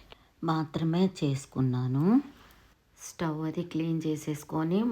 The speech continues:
ఎర్లీ మార్నింగే బొట్టు అది పెట్టేసుకొని ఇంకా పాల గిన్నె పెట్టేశాను. పాలు పొంగించేసి ఆ పాలల్లోనే ఇంకా పొంగలి చేసేద్దాము అని అలా ఉంచేశాను.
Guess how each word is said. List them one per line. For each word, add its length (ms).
ఎర్లీ 200
మార్నింగే 720
బొట్టు 300
అది 120
పెట్టేసుకొని 1200
ఇంకా 760
పాల 240
గిన్నె 260
పెట్టేశాను. 720
పాలు 300
పొంగించేసి 960
ఆ 300
పాలల్లోనే 800
ఇంకా 680
పొంగలి 580
చేసేద్దాము 720
అని 280
అలా 260
ఉంచేశాను. 880